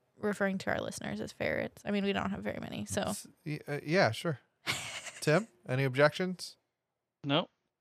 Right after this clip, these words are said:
Speaker 2: All
Speaker 1: Now
Speaker 2: right.
Speaker 1: let's see if we can remember it.
Speaker 2: That's the key.
Speaker 1: <laughs>
Speaker 2: Uh, yeah, so any other notes, Tim?
Speaker 3: Uh, let's double check here.
Speaker 2: Da, da, da, da, da, da, da, da,
Speaker 3: Nope.
Speaker 2: da, da, da. Oh, dang.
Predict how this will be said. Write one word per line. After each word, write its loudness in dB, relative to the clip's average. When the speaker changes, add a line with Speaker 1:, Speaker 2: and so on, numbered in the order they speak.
Speaker 2:
All 0
Speaker 1:
Now 12
Speaker 2:
right. 10
Speaker 1:
let's 6
see 6
if 2
we 4
can 2
remember 6
it. 6
Speaker 2:
That's 6
the 4
key. 10
Speaker 1:
<laughs> 8
Speaker 2:
Uh, 10
yeah, 8
so 0
any 6
other 8
notes, 4
Tim? 2
Speaker 3:
Uh, 8
let's -4
double -12
check -4
here. -2
Speaker 2:
Da, -6
da, -8
da, -6
da, -4
da, -2
da, -2
da, -2
da, -4
Speaker 3:
Nope. 10
Speaker 2:
da, 0
da, -4
da. -6
Oh, -6
dang. -10